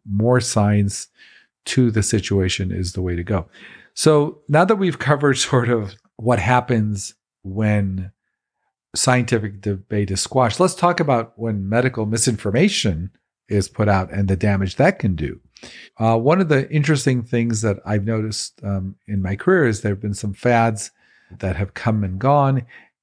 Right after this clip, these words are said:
And this particular fad was to treat cancer. And I think it really took off in the sixties. And really, uh,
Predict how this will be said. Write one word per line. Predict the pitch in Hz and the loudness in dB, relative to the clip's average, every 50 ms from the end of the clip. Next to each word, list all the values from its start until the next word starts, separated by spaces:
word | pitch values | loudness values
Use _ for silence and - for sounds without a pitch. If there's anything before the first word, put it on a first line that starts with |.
| _ - | _ -4
And | 110 104 104 101 98 98 98 - _ _ - 104 - - | -2 0 0 0 0 -2 -4 -8 _ _ -20 -20 -18 -14
this | 110 113 151 190 190 - | -6 0 0 0 0 0
particular | - - 175 160 156 - 170 156 135 | -2 -2 0 0 2 4 4 4 4
fad | 120 - - 120 117 113 113 113 | 2 2 2 2 4 4 2 2
was | 113 101 104 101 98 - - | 0 0 0 0 -2 -2 -6
to | - 107 | -6 -6
treat | 104 - - 110 98 - | -4 -2 -2 -2 -2 -2
cancer. | - - 139 135 139 139 131 - - 101 92 90 - | -4 0 2 2 2 2 0 0 0 0 0 0 -2
And | - 107 110 | -2 -2 0
I | 113 123 | 0 2
think | 123 185 - - | 0 0 0 0
it | 165 | -2
really | 139 131 151 156 143 127 | -2 0 0 2 2 2
took | 120 - - 127 - | 2 0 -2 0 0
off | 123 120 120 | 0 0 0
in | 110 98 | -2 -2
the | 98 | -2
sixties. | 98 - 156 139 - - - 127 120 110 120 | 0 0 0 -2 -2 0 2 2 2 2 2
And | 110 95 92 - - - - _ _ _ - | 0 0 0 -4 -10 -20 -20 _ _ _ 0
really, | 120 127 127 113 | 2 2 2 2
uh, | - - | 0 -4